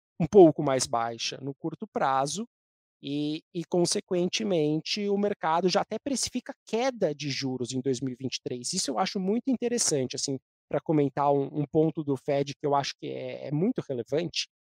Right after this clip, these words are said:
O Powell, ele falou o seguinte: "O dot plot de junho ainda está vivo." O que que é o dot plot de junho está vivo? Hum, a cada reunião sim, reunião não, eles divulgam uma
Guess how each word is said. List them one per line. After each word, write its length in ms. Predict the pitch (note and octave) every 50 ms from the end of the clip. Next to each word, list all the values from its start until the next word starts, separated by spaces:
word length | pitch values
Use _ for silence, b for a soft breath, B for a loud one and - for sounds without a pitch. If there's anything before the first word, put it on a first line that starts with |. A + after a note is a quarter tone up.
| _ _ _ _ _ _ _
O 80 | - D#3
Powell, 540 | - - D#3 D3+ F3 G3+ F#3+ D#3 C3+ B2+ - _ -
ele 160 | D#3+ D#3 E3
falou 220 | - F#3 E3+ E3+
o 40 | F3
seguinte: 540 | - - G3 C3+ C3 B2 A2+ - - - - _ _ _ _ _ _ _ _ _ _ _ _ _ _ -
"O 120 | F#3 E3+
dot 440 | C3+ B2+ F3+ G3+ G#3+ A#3 - - A3+ -
plot 480 | - F3 D#3 D3+ E3 F3 - - - G#3 F#3
de 140 | D#3 D#3+ D#3
junho 480 | C#3 C3 D3+ D#3 D#3+ E3 F3 E3+ F3 F3
ainda 220 | D#3+ D3+ D#3 D#3+
está 240 | E3+ - - F3+ D#3
vivo." 280 | C3 C3+ B2 - - D#3+
O 80 | D#3+
que 140 | - - E4
que 120 | - - C4
é 40 |
o 80 | A3 G3+
dot 340 | E3+ D#3+ E3+ F3 - - -
plot 360 | - E3 D#3 D3 - - E3+
de 120 | C#3+ D3
junho 220 | C#3+ C3+ D3 C#3+ C#3+
está 240 | C3+ - - C#3+ B2+
vivo? 320 | A#2 A2+ A2+ - - C3+ _ _ _ _ _ _ _ -
Hum, 80 | F#3 G3 - _ _ _
a 80 | - E3+
cada 300 | - - A3+ C4+ C#4 D#4+
reunião 420 | - - G#3+ G#3 G3+ F#3+ F#3 F3+
sim, 320 | E3 - - G#3 F#3 F3 D3+
reunião 420 | F3 E3+ D#3 D3+ D3+ D3 C3+ B2 A#2+
não, 280 | B2 D3 F3+ G3+ E3+ C#3 - _ _ _ _ _ _ -
eles 280 | C#3+ D#3 F#3 G#3 -
divulgam 640 | - G#3 F#3+ D#3 E3 E3+ E3+ E3+ E3 D#3 D#3+ D3 D3 - _ _ _ _ _ -
uma 520 | E3 E3 E3+ E3 E3 D#3+ D#3+ D#3+ D#3 D#3